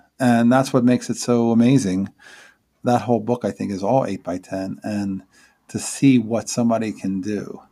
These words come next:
with the slowness of a camera like that and the speed of children and the magic of childhood running around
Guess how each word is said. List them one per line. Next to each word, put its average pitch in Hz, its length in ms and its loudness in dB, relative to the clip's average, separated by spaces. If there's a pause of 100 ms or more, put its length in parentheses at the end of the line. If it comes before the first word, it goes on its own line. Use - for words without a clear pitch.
(500)
with 104 440 -4 (720)
the 110 200 -4
slowness 113 680 2
of 101 140 -4
a 101 60 -8
camera 120 360 -2
like 95 200 -6
that 98 260 0
and 104 180 -2
the 95 60 -2
speed - 400 2
of - 140 -6
children 101 600 -2 (680)
and 98 400 -2
the 90 360 -6 (640)
magic 110 560 0
of 98 180 -4
childhood 107 640 -2
running 104 300 -2
around 101 540 -2